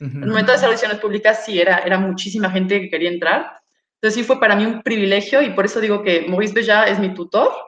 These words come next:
Speaker 2: mi mentor, y Madame Claude Bessy, que fue quien, la directora de la Ópera de París, es mi hada madrina. Gracias a ella logré, logré lo que he logrado.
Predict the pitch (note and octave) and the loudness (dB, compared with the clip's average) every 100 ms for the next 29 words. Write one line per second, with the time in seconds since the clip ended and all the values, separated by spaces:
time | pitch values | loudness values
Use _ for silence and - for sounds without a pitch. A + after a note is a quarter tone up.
0 | _ - F#3 E3+ E3+ G#3 C4+ - - _ | _ -4 -2 -2 -2 -2 -4 -4 -16 _
1 | _ _ _ _ _ - G#3+ G3+ F#3+ F#3+ | _ _ _ _ _ -4 0 2 4 4
2 | G#3 G#3 G#3+ G#3+ G#3+ A3+ F#3 F3+ F#3+ F#3+ | 2 2 2 2 0 -4 -4 -2 -2 0
3 | G#3 F#3 - F3 E3+ F3 F3 G3+ G#3+ F#3+ | -2 -2 0 0 2 0 4 4 6 4
4 | G#3 F#3+ F#3 G#3 B3+ - - F#3 A3 G#3 | 2 2 0 0 -8 -18 -10 -6 0 2
5 | F#3+ F3+ D#3 G#3 G#3+ D#3+ - G3 G#3 G#3+ | 2 0 -2 -2 -2 -6 -2 -2 0 0
6 | G#3 F3 G3 G#3+ E3+ F3+ F3+ F3+ - G3 | 2 2 2 0 0 0 0 -4 -8 -4
7 | G3+ G#3 A#3 A#3 F#3+ G3 F#3 F3 F3 E3+ | 0 2 0 0 0 0 0 -2 -4 -6